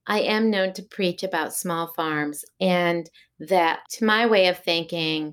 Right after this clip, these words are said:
that the world should be full of small farms, that, you know, small farms can make a big impact. And so the more we support small farms, the more we're making, you know, having a positive effect on the world.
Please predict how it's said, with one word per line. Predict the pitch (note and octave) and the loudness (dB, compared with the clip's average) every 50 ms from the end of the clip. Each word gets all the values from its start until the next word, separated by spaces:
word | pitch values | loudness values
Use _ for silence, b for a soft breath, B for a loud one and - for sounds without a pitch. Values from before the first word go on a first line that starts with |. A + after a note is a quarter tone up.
| - _ - | -12 _ -8
that | G3 F#3+ | -6 -2
the | G#3 F#3+ | -2 0
world | F3 F#3+ G3 G3+ G3 G3+ | 4 4 4 4 2 0
should | - F#3+ F3+ | -2 -4 -4
be | - F3+ E3+ | -2 -2 -4
full | D#3+ - - E3 D#3+ D#3+ | -4 -2 0 0 2 2
of | D#3 D3+ | 0 -2
small | - - - E3 D3 C#3+ C#3+ C#3+ | -4 -8 -4 -2 -2 -2 -2 -2
farms, | - D3+ C#3+ C#3+ C#3 C3+ C#3 C#3+ C#3+ - - | -2 -2 0 0 2 0 0 -2 -6 -8 -6
that, | - D3+ C3+ - - | -2 -2 -2 -2 -4
you | - F3 D#3+ | -4 -4 0
know, | D#3 D3+ D3 C#3+ D3+ | 0 0 2 0 0
small | D3+ - - F#3+ F#3 F#3 F#3 F#3 | -2 -2 0 2 2 2 2 0
farms | F#3 - D#3+ D#3 D3+ D3 D3 D3 D3 | 0 0 0 0 0 0 -2 -4 -6
can | - - E3 D3+ | -6 -6 -4 -2
make | D3 C#3+ C#3+ D#3+ | -2 -2 -4 -6
a | D3 | -4
big | - - D3+ C#3+ C#3+ C#3+ | 0 2 2 2 2 0
impact. | C#3+ C#3+ C#3+ C#3+ C#3+ C#3+ D3 D3 C3+ C3+ C3+ - - | -2 -2 -2 -2 -4 -6 -4 -4 -4 -4 -4 -6 -6
And | D3+ D3+ D3 - | -6 -6 -6 -4
so | - D3+ D3 D3 C#3+ B B B B B B B - | 0 0 2 2 0 B B B B B B B 0
the | G#3 G#3+ | 2 4
more | G#3+ G3+ G3+ G3+ G#3 G#3 G3+ | 4 4 4 2 2 2 2
we | G3 F#3 | 2 2
support | F#3+ - - F3 - - - D#3 D#3 - - - | 0 0 -2 -2 -2 -2 0 0 0 0 -2 -4
small | - - F3 D#3 D3+ D3+ D3+ | -8 -4 -2 0 0 0 -2
farms, | D3+ - D3+ D#3 D#3 D3 D3 C#3+ C#3+ D3 D3 - B B B B B B | -2 -4 -2 0 0 0 0 0 -2 -4 -6 -8 B B B B B B
the | - F3+ | 2 4
more | F3 E3+ E3+ E3+ E3+ E3+ E3 | 4 4 4 4 4 4 2
we're | D#3+ D#3 | 2 2
making, | D3+ D3+ D3+ D3+ D3+ - F3 D#3 D3 C#3+ C#3+ - - - | 2 2 2 2 0 0 -2 -2 -2 -2 -4 -8 -10 -8
you | - F#3 F3 | -6 -4 -4
know, | D#3 C#3 C3+ - - | -2 -4 -4 -6 -6
having | - - F#3 F3 F3 E3 | -4 -2 -2 0 0 -2
a | D3+ | -4
positive | D3+ - - E3 D#3+ F3 F3+ - E3+ D#3+ D#3+ | -4 -4 -2 0 0 0 0 -2 -4 -4 -2
effect | D3+ D3 - - C#3+ - - - D3 | -4 -4 -4 -4 -6 -6 -4 -4 -4
on | C#3 D3+ D#3 | -2 -2 -2
the | D#3 D3+ | -2 -2
world. | D#3 D#3 D3+ D3 D3 C#3+ - | -2 0 0 0 0 -2 -4